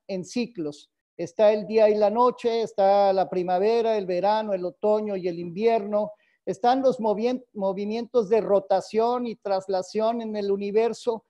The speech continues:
En realidad, la naturaleza nos está enseñando que vivimos en ciclos.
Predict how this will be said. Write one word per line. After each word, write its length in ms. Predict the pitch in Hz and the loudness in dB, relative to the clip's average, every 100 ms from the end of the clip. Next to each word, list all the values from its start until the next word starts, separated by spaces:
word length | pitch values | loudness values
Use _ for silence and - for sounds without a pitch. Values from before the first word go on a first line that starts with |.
| _ _ _ | _ _ _
En 140 | 208 220 | -10 -2
realidad, 420 | 233 240 262 302 | -2 2 2 4
la 120 | 311 | 2
naturaleza 840 | 277 254 226 220 220 269 302 294 | 2 0 0 0 2 0 -2 -4
nos 280 | 277 240 - | -4 -6 -6
está 280 | 196 - 226 | -8 -2 -4
enseñando 880 | 247 - 226 208 214 220 220 233 226 | -4 -6 -8 -6 -4 -4 -2 -2 0
que 140 | 196 | 0
vivimos 560 | 185 185 220 233 226 226 | 0 -4 -6 -6 -6 -8
en 120 | 185 | -8
ciclos. 680 | - 220 196 156 139 - | -6 -6 -6 -8 -10 -12